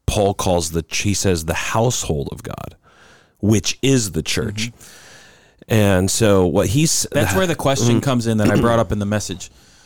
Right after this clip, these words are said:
Speaker 2: Is Paul talking about the actual location that the church is in, or, or,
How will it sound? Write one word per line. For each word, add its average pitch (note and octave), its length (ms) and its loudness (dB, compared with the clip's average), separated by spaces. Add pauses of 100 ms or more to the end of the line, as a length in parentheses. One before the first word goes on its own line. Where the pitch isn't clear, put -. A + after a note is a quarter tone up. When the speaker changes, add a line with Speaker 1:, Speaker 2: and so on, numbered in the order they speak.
(380)
Speaker 2:
Is A2+ 160 0
Paul C#3 340 2
talking C3+ 460 -2
about G#2+ 460 0
the G#2 300 0
actual A#2 580 -2
location A#2 840 -2
that G#2+ 200 -2
the G2+ 100 -4
church - 640 -6
is G#2 200 -4
in, A2 240 -4
or, G2 220 -4
or, G#2 240 0